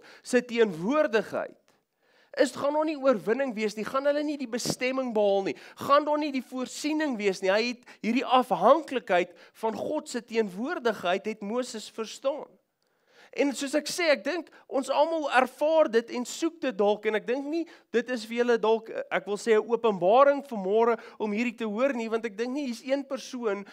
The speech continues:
wat hier sit wat sê, "O nee, ek, ek is okay sonder die teenwoordigheid van God. Ek soek nie die teenwoordigheid van God nie." Maar die Here openbaar iets aan my en ek, ek,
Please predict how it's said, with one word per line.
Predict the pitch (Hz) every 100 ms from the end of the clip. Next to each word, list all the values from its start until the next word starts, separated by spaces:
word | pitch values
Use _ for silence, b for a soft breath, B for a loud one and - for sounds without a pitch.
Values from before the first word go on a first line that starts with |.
| B
wat | 202 196
hier | 208
sit | 208 269 233 233
wat | 208
sê, | - 214
"O | 214
nee, | 214 202
ek, | 185 190 -
ek | 196 -
is | 220
okay | 220 214 226 214
sonder | 208 208 190
die | 185 180
teenwoordigheid | 165 151 165 165 165 175 165
van | 170
God. | - 180 147
Ek | 165
soek | - 247 240
nie | 240 202
die | 190
teenwoordigheid | 196 185 151 170 180 185 180 170
van | - 156
God | - 214 -
nie." | 139 127 B B B -
Maar | 220
die | 233
Here | 277 320 262
openbaar | 277 277 233 170 214 262
iets | 247 -
aan | 220
my | 214 214
en | 214
ek, | 208 -
ek, | 214